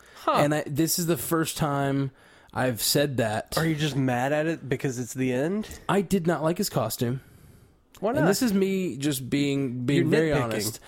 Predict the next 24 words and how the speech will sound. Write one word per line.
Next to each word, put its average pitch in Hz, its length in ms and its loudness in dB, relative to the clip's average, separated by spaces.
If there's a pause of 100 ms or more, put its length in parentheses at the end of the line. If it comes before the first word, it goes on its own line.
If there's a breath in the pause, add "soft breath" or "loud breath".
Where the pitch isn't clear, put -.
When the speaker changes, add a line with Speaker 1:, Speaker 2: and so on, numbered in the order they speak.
(160 loud breath)
Speaker 2:
I'm 165 120 2
not 247 120 2
even 240 180 2
nitpicking. 214 600 2
I 233 60 8
Speaker 1:
<laughs> 185 120 4
Speaker 2:
really, 208 420 2 (280 loud breath)
it 156 180 0
bothered 160 400 2
me 131 100 0
a 113 60 -2
lot. 120 500 -4 (640 soft breath)
Uh, 135 220 0 (100)
I 180 120 2
didn't 185 240 4
like 185 100 0
his 180 120 -2
costume. 190 520 -2 (400 soft breath)
I 151 100 0
felt 180 280 0
like 190 160 0
it 165 100 -2
looked - 480 -4
too, 147 600 0